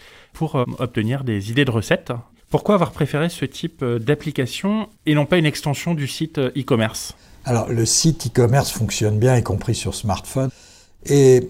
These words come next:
Speaker 2: dans le positionnement de l'enseigne, où on veut instaurer cette, euh,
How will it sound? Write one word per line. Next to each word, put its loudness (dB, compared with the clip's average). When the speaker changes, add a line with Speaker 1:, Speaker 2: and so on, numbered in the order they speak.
Speaker 2:
dans 0
le 0
positionnement 4
de 2
l'enseigne, 0
où 2
on 0
veut 4
instaurer 4
cette, -2
euh, -2